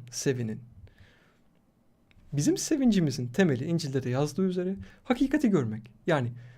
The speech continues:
Tanrı gerçekten var, bizleri gerçekten seviyor ve umursuyor. Ve buranın içerisinden her konuda bize yardımcı olmak istiyor, bizim elimizi, elimizden tutuyor. Onunla beraber yaşadıkça da içimizdeki karanlığı, kötülükleri,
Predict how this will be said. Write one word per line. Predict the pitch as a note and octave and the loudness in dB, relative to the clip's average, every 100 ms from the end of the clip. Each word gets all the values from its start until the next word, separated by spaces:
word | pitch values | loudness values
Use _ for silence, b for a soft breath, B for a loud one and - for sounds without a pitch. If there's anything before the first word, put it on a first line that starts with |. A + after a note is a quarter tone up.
| B | B
Tanrı | - D#4 | 0 4
gerçekten | D#4 F4 C#4+ - F#3+ | 4 4 2 0 2
var, | D#3 B3 - - - | 0 -4 -10 -10 -2
bizleri | F#3 A#3 | 2 4
gerçekten | F3 A3+ - D4 A#3+ | 4 2 2 2 2
seviyor | B3 - F#3+ F#3+ D#3 | 4 6 8 8 6
ve | |
umursuyor. | D3 D3+ D#3 - C3 B2+ G#3+ - b b b - | 2 0 -2 -4 -6 -6 -10 -14 b b b 0
Ve | D#3+ D#3+ | 0 4
buranın | D#4 D#4+ | 4 4
içerisinden | D4+ B3 A#3+ A3 G#3 G#3+ | 2 0 2 2 2 0
her | - D#4 | 0 0
konuda | D#4 G3 D3+ D3 | 2 0 2 2
bize | F3+ D3 | 2 4
yardımcı | D#3 D#3 D#3 C#3+ | 4 2 2 0
olmak | C#3+ D3 | 0 -2
istiyor, | - - D#3 | -4 -2 -2
bizim | C#3 B2 | 0 -2
elimizi, | C#3+ D3 D#3 F3 - | 0 2 2 -2 -2
elimizden | D3 D#3+ D#3+ F3 | 2 2 2 0
tutuyor. | F#3 - F#3+ F#3+ G3 B B B B B _ | -4 0 2 2 -2 B B B B B _
Onunla | D#3+ A3 C4+ A3+ | 4 6 6 6
beraber | F3 E3 C#3+ C3 | 6 4 4 2
yaşadıkça | C#3 G#3 G#3 - B2 | 2 2 0 -2 -4
da | A#2+ D#3+ G#3+ b b b | -4 -8 -12 b b b
içimizdeki | F#3+ A#3+ A3 A3+ A3+ | 2 4 6 4 0
karanlığı, | A3 G3+ G#3 G#3 G#3+ A3 A3 | 2 6 6 6 4 4 2
kötülükleri, | - F#3 G3 G3 - G3 G#3 | 0 2 2 2 2 2 2